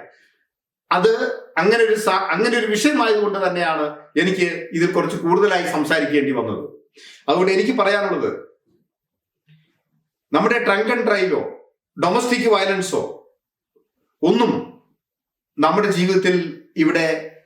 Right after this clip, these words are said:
നമ്മുടെ കുടുംബത്തെയും കൊണ്ട് ജീവിച്ചു പോകാൻ പറ്റുന്ന ഒരു കാര്യങ്ങളല്ല. അതെല്ലാം, അതിൽ നിന്നെല്ലാം നമ്മൾ മാറി നിൽക്കേണ്ടതായിട്ടുണ്ട്. ഞാൻ ഇതിനെക്കുറിച്ച് ഇനി കൂടുതലായിട്ട് ഒന്നും തന്നെ പറയുന്നില്ല.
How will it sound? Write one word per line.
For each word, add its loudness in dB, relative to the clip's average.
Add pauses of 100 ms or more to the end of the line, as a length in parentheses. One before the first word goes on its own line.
(100)
നമ്മുടെ 2
കുടുംബത്തെയും 0
കൊണ്ട് 0
ജീവിച്ചു 0
പോകാൻ 2
പറ്റുന്ന -2
ഒരു -4 (1080)
കാര്യങ്ങളല്ല. 0
അതെല്ലാം, 0
അതിൽ -2
നിന്നെല്ലാം -2
നമ്മൾ -2 (680)
മാറി 2
നിൽക്കേണ്ടതായിട്ടുണ്ട്. -2 (1200)
ഞാൻ -2
ഇതിനെക്കുറിച്ച് 2
ഇനി 0
കൂടുതലായിട്ട് 0
ഒന്നും 0
തന്നെ -2
പറയുന്നില്ല. -2